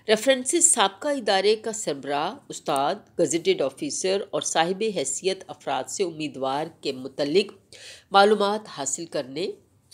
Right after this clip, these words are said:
तस्दीक करने,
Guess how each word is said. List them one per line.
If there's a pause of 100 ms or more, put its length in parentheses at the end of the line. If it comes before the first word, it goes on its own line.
(1300)
तस्दीक
करने,